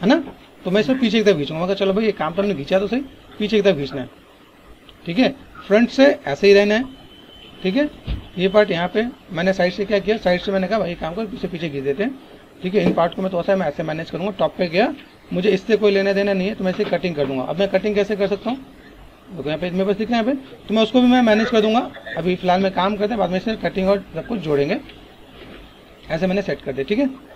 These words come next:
अभी ये part लिया मैंने यहाँ पे, इस part के साथ मैं यहाँ पे क्या करता हूँ, मुझे अंदर की तरफ लेके आना, तो मैं यहाँ पे standard tool पे गया और मैंने यहाँ पे क्या किया,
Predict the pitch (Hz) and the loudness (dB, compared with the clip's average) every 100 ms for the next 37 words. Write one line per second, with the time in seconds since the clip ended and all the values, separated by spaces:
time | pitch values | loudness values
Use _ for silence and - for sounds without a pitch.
0 | - - - - - 170 202 226 233 220 | -20 -20 -20 -16 -6 0 4 4 4 2
1 | 226 240 233 226 208 226 202 - 208 196 | 2 2 2 2 2 2 0 2 2 4
2 | 208 208 214 214 214 208 202 202 190 208 | 0 0 0 0 2 2 2 0 2 0
3 | 175 180 196 202 202 202 196 196 202 202 | 2 2 2 2 4 4 2 0 0 0
4 | 196 202 190 175 185 190 190 190 175 185 | 2 0 -2 -2 -2 0 0 2 0 -2
5 | 208 170 165 165 170 165 170 165 175 | -2 -2 -4 -4 -6 -6 -6 -4 -4